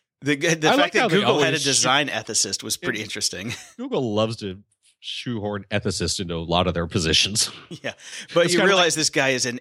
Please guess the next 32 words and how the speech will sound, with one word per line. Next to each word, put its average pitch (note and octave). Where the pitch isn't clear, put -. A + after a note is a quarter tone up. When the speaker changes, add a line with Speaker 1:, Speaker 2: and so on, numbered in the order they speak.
Speaker 1:
ex-design B2
ethicist A#2
because A#2
I A#2
think C#3+
Speaker 2:
Yes. C3+
Speaker 1:
he -
probably C#3+
left C3
around A#2+
the A#2
time A#2+
that A#2
they G#2+
changed A#2
the, G#2+
uh, G2+
s-, -
they, D3+
they E3
say, F#3+
"Oh, C#4
no, C#4+
don't F#4
be A#3
evil. A#3
That D#4+
was F4
just -
kind G3
of D3+
a, G#2+